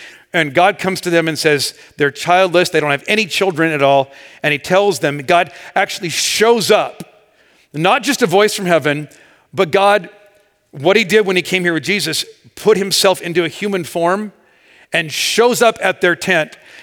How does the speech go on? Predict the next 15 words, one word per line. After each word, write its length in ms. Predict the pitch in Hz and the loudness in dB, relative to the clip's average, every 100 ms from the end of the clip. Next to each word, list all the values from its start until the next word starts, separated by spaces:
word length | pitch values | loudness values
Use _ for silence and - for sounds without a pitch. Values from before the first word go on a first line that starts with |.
| - | -4
and 100 | 151 | 0
says, 240 | 185 165 | 2 2
"Hey, 140 | 185 143 | 0 2
this 180 | 202 | 0
time 280 | - 196 196 | 0 -2 0
next 260 | 185 - - | 0 -2 -2
year, 100 | 156 | -2
you're 80 | 147 | 0
gonna 140 | 147 | -2
have 20 | |
a 40 | 135 | -2
kid." 340 | 175 143 113 - - - - | 0 0 -2 -16 -20 -14 -4
At 100 | 170 | -2
this 140 | 214 | -4
point, 380 | - 180 160 156 | -4 -2 -2 -2